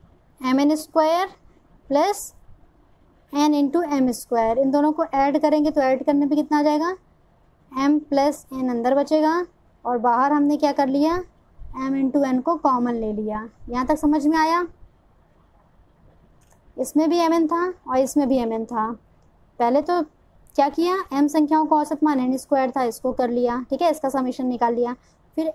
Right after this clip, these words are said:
एन संख्याओं का औसत मान एम स्क्वायर था, इसका summation निकाल लिया। अब दोनों का summation निकल गया है तो हमें चाहिए एम और एन का,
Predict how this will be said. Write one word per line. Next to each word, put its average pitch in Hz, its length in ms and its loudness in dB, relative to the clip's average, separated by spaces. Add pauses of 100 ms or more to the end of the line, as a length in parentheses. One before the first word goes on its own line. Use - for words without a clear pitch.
एन 320 180 4
संख्याओं 320 360 2
का 311 100 2
औसत 302 260 0
मान 285 160 0
एम 254 160 -4
स्क्वायर 269 320 -2
था, 277 80 0
इसका 240 280 -2
summation 247 360 -4
निकाल 240 340 -2
लिया। 233 260 -2 (460)
अब 233 140 -4
दोनों 262 320 2
का 349 100 0
summation 311 420 2
निकल 302 340 2
गया 240 200 2
है 247 140 2
तो 294 120 0
हमें 277 160 0
चाहिए 285 340 0 (100)
एम 285 180 2 (160)
और 269 200 2 (120)
एन 269 200 -2
का, 214 340 -4